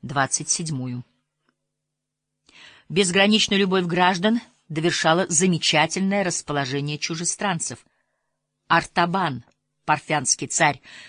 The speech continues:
который всегда открыто выражал ненависть и презрение к Тиберию, сам попросил теперь Гая о дружбе, вышел на переговоры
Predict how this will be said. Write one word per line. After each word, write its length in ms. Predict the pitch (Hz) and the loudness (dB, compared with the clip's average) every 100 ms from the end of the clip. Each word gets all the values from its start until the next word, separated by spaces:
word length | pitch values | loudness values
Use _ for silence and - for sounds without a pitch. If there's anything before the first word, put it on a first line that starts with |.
| - | -4
который 340 | 170 190 185 | -2 0 0
всегда 460 | - - 175 170 190 | 0 -2 0 2 2
открыто 480 | - 175 - 185 180 | 2 -2 -2 -4 0
выражал 420 | 165 160 175 175 | 2 2 4 2
ненависть 560 | 170 175 185 196 - - | 2 0 0 -2 -4 -6
и 80 | |
презрение 520 | 170 160 143 170 180 151 | -6 -4 0 2 0 -2
к 60 | |
Тиберию, 460 | - 151 147 170 185 | -4 -2 -2 -2 0
сам 320 | - 233 214 | 0 0 0
попросил 520 | 190 165 160 - 151 | -4 -2 -2 -2 -6
теперь 340 | - 143 139 139 | -6 -8 -6 -4
Гая 400 | 151 143 143 - | 0 2 2 -2
о 140 | 156 | -4
дружбе, 560 | 151 175 202 131 120 117 _ _ _ _ _ _ - | -2 -4 -4 -6 -10 -14 _ _ _ _ _ _ -6
вышел 420 | 147 240 - 160 | 0 0 0 -2
на 80 | 151 | -4
переговоры 600 | 151 147 143 151 185 170 | -6 -4 -2 0 -2 -4